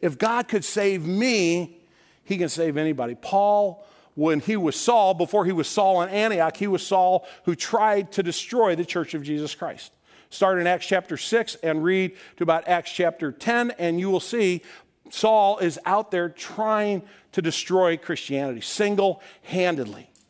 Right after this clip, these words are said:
And then he becomes the greatest proponent of the faith. <laughs> Shows a little bit of God's sense of humor. It also shows his power.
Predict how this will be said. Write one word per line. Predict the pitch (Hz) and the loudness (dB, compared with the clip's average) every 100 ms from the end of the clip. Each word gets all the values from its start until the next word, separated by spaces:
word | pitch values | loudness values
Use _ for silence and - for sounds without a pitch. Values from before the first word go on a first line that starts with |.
| _ _ _ _ _ _ | _ _ _ _ _ _
And | 143 147 | -4 0
then | 165 | 0
he | 185 | 0
becomes | 175 160 160 135 | -2 -4 -4 -4
the | |
greatest | 127 131 147 143 - | -2 0 0 -2 -6
proponent | 135 - 160 143 123 135 | -8 -8 -6 -4 -4 -8
of | 123 | -10
the | 120 | -10
faith. | - 123 107 - - _ - | -10 -10 -10 -20 -20 _ -16
<laughs> | - _ _ _ - - _ _ _ _ - | -16 _ _ _ -20 -20 _ _ _ _ -18
Shows | - 175 160 156 - - _ _ _ _ - | -4 0 2 0 -6 -18 _ _ _ _ -10
a | |
little | 127 165 165 | -2 0 0
bit | 156 | -2
of | 131 | 0
God's | 156 143 | 0 0
sense | - 156 143 | -2 -2 -4
of | 127 | -2
humor. | 160 175 175 | -2 -2 0
It | 147 | 2
also | 165 165 151 | 2 0 -4
shows | - 151 135 | -2 -2 -2
his | 117 | -10
power. | - 143 147 175 | -4 -2 -2 -4